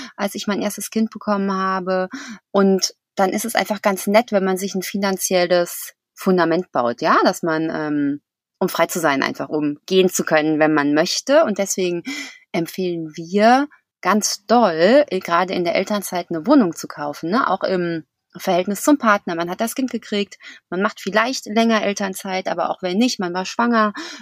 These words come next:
ähm, so ein bisschen als finanzielle Absicherung einfach, ähm, sowas geben und nehmen. Wenn man dann aber in Elternzeit ist, ja, gibt's einen Weg, wie man trotzdem finanzieren kann? Also zum Beispiel,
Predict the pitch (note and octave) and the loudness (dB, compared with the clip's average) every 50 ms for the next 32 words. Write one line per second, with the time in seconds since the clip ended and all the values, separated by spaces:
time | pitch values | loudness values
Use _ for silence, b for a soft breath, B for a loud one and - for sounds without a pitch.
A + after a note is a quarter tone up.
0 | B _ - - A3 A3 G#3+ G#3 G#3 G3+ G3 G#3 G#3 G3 A3 A3 - A3+ F#3+ - | B _ 2 6 8 8 8 8 6 4 2 2 2 2 2 0 0 0 0 -2
1 | - - G3+ F#3+ - - F#3+ F3+ - - - - F#3+ F#3 - E3 D#3+ D#3 D#3 D#3 | -2 -2 -2 -2 -2 -2 -4 -4 -4 -4 -6 -6 -6 -6 -6 -4 -4 -4 -4 -2
2 | D#3 D3+ D3+ - E3+ D#3+ D#3+ - - - D#3 D3+ D3 D3 D3 C#3+ C#3+ C#3 _ _ | -4 -4 -4 -4 -6 -6 -6 -6 -8 -10 -8 -6 -6 -4 -4 -4 -6 -8 _ _
3 | _ _ - - D3+ D3 - - - E3+ D#3 D#3+ D3+ D3+ D#3 D#3 E3 F3 F3 D#3+ | _ _ -10 -6 -6 -6 -6 -6 -8 -8 -8 -6 -6 -6 -6 -6 -6 -6 -4 -4
4 | C#3+ C#3+ D#3 G#3+ C#4 D4+ B B B B B3+ A3 F#3+ B _ _ _ - F#3 F#3 | -4 -2 2 2 2 2 B B B B -14 -16 -18 B _ _ _ -2 0 2
5 | G3 G#3+ G#3+ G#3 G3+ G3+ F#3+ F3+ F3+ F3 - - - G#3 G3+ F#3 - G3 F#3 _ | 4 4 4 2 2 2 0 -2 -2 -2 -2 -4 -2 -4 -4 -4 -4 -6 -6 _
6 | - G3 F3 D3+ - - - F3 F#3 G3 - - B3 - - - G3 F3+ F3 E3+ | -4 -4 -4 -4 -4 -8 -6 -4 -4 -4 -2 -6 -6 -6 -4 -4 -2 -2 -2 -2
7 | D#3+ D3+ E3 F3 F#3 G#3+ B3+ D#4 D4+ - - G#3 G3 F#3+ F3 - - - G#3 - | -4 -4 -2 0 2 2 2 2 0 -2 -2 -2 -2 -2 -4 -4 -4 -6 -6 -4
8 | - C4 B3 A#3 - A#3 G#3+ G3+ F#3 F3 - - F#3+ F3+ F3 F3 - - - F#3 | -2 0 0 0 2 0 -2 0 -2 -4 -4 -4 -4 -4 -4 -4 -6 -2 0 2
9 | F#3 G#3 C4+ D4 - G3+ F3+ F#3+ - - F#3+ F3+ F3 F#3 F#3 G3 G3 - - - | 2 4 4 2 2 0 0 -2 -4 -4 -4 -2 0 0 0 0 -2 -4 -8 -12
10 | - F#3+ F#3+ G3 F#3+ F#3 F#3 F#3 F#3 F3+ | -10 -6 -2 0 2 4 4 4 4 2